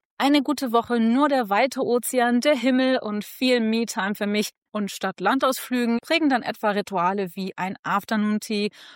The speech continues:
oder lange Gespräche und elegante Galaabende das Leben an Bord. Eine zeitlose Symbolkraft,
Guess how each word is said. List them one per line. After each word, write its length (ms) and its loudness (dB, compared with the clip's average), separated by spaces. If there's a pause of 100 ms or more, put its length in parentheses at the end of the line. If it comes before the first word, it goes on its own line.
(160)
oder 280 4
lange 260 2
Gespräche 840 0
und 240 -2
elegante 420 -2
Galaabende 840 0
das 400 -8
Leben 300 -4
an 160 -8
Bord. 300 -12 (220)
Eine 240 -4
zeitlose 460 -2
Symbolkraft, 800 -2